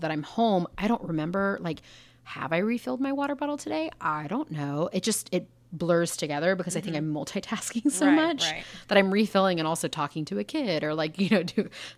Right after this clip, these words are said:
Speaker 2: Mm-hmm.
Speaker 1: loading the dishwasher or something.
Speaker 2: Mm-hmm.
Speaker 1: Um, so my focus this week is to really focus on my water intake because I feel so much better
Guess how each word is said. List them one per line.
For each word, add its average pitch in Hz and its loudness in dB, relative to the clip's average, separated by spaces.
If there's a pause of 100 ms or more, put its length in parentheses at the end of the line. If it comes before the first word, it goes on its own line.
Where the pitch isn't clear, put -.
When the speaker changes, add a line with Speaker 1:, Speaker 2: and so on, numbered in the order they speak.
(100)
Speaker 2:
Mm-hmm. 202 -14
Speaker 1:
loading 180 0
the 254 2
dishwasher 165 -2
or 156 -2
something. 151 -2
Speaker 2:
Mm-hmm. - -14
Speaker 1:
Um, 151 0 (100)
so 185 4
my 170 6
focus 175 0
this - -4
week 147 -2
is 143 -2
to 151 -8
really 147 -4
focus - -10
on 147 -6
my 143 -8
water 214 -4
intake 156 -8
because 165 -2
I 160 2
feel 202 4
so 160 0
much 151 -4
better - -4